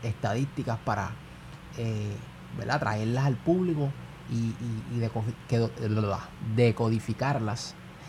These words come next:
y enseñarles, ¿verdad? Que todo es posible cuando tú te pones eso en tu mente".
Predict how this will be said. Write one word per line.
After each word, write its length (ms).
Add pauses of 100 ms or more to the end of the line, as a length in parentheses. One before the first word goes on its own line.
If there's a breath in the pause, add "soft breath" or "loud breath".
(120)
y 120
enseñarles, 840 (540 loud breath)
¿verdad? 300 (280)
Que 100
todo 240
es 60
posible 500
cuando 200
tú 120
te 140
pones 440 (720)
eso 180
en 80
tu 140
mente". 340